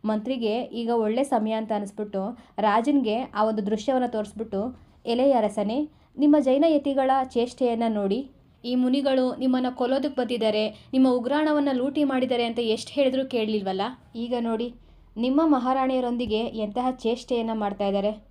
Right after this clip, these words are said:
ಪ್ರತ್ಯಕ್ಷವಾಗಿ ನೋಡಿ." ಮಂತ್ರಿಯ ಈ ಥರದ ಮಾತಿಗೆ, ಜೊತೆಗೆ ಆ ದೃಶ್ಯವನ್ನ ಕಂಡಂಥ ರಾಜನ್ಗೆ ಈ ಜೈನ ಯತಿಗಳ ಮೇಲೆ ತುಂಬಾನೇ ಬೇಸರ ಉಂಟಾಗುತ್ತೆ,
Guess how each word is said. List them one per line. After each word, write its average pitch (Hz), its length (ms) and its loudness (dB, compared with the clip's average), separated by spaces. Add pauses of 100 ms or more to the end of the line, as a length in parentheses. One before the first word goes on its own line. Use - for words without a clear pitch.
(300)
ಪ್ರತ್ಯಕ್ಷವಾಗಿ 220 800 -2
ನೋಡಿ." 196 360 -2 (420)
ಮಂತ್ರಿಯ 294 520 0
ಈ 277 40 -6
ಥರದ 269 280 0
ಮಾತಿಗೆ, 226 640 -4
ಜೊತೆಗೆ 226 440 -4
ಆ 214 200 -2
ದೃಶ್ಯವನ್ನ 262 560 -2
ಕಂಡಂಥ 233 440 -4
ರಾಜನ್ಗೆ 208 920 -4
ಈ 285 60 -4
ಜೈನ 247 260 2
ಯತಿಗಳ 285 400 2
ಮೇಲೆ 262 160 0
ತುಂಬಾನೇ 240 360 -4
ಬೇಸರ 214 420 -2
ಉಂಟಾಗುತ್ತೆ, 185 580 -4